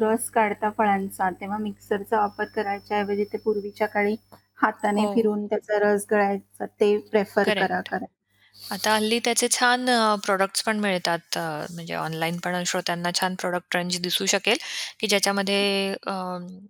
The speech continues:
Speaker 2: कॉम्पॅक्ट बरेचसे मशीन्स आहेत,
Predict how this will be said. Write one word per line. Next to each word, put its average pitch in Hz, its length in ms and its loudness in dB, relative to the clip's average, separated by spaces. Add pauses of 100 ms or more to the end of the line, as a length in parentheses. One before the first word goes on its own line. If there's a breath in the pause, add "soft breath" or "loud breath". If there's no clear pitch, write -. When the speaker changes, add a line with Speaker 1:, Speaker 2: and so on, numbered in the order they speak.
(220)
Speaker 2:
कॉम्पॅक्ट 196 600 -2 (260)
बरेचसे 190 420 2
मशीन्स 185 400 0
आहेत, 175 200 0